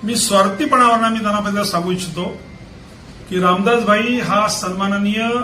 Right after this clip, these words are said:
हिंदू हृदय सम्राट शिवसेना प्रमुख श्रीमान बाळासाहेब ठाकरे यांचा अतिशय कडवट,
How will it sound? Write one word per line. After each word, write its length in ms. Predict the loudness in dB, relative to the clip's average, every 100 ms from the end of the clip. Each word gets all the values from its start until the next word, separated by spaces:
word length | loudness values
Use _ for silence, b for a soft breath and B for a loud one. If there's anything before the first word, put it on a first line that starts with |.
| -6 -14 -16 -18 -20 -20 -20 -18 -8
हिंदू 260 | 0 0 2
हृदय 260 | 0 0
सम्राट 420 | -2 -4 2 4 4
शिवसेना 460 | 0 -6 -4 -4 -4
प्रमुख 360 | -6 -8 -6
श्रीमान 340 | -6 -4 -4 -2
बाळासाहेब 460 | 0 0 0 -4
ठाकरे 440 | -2 -4 -2 -2 -4 -8 -16 -18 -18 -18 -12 -4
यांचा 380 | -2 0 0 2
अतिशय 560 | 0 -2 -6 -2 -2
कडवट, 440 | -2 -4 -2 -2